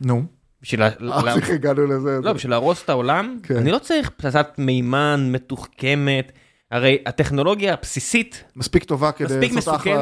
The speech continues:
Speaker 1: אחלה
Speaker 2: כדי
Speaker 1: זה.
Speaker 2: שהיא תפחיד אותנו עד היום, מה שנקרא פצצות מלוכלכות וכל הדברים האלה, זה מספיק מפחיד.
Speaker 1: נכון.
Speaker 2: ואני אומר, השימושים של מודלים עכשיו, בלי,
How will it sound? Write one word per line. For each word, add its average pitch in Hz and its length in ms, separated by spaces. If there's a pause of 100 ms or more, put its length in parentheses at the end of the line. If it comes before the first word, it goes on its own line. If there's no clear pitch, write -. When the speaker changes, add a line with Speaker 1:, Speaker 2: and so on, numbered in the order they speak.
Speaker 1:
אחלה 131 120
Speaker 2:
כדי 147 140
Speaker 1:
זה. - 40
Speaker 2:
שהיא 147 180
תפחיד 180 320
אותנו 160 360
עד 170 440
היום, 160 480
מה 147 60
שנקרא 139 260
פצצות 135 240
מלוכלכות 135 800
וכל 143 180
הדברים 131 420
האלה, 160 220 (400)
זה 139 100
מספיק 151 480
מפחיד. 113 440 (160)
Speaker 1:
נכון. 113 260 (140)
Speaker 2:
ואני 131 140
אומר, 175 200 (120)
השימושים 143 920 (600)
של 131 300
מודלים 135 580
עכשיו, 123 400 (480)
בלי, 151 500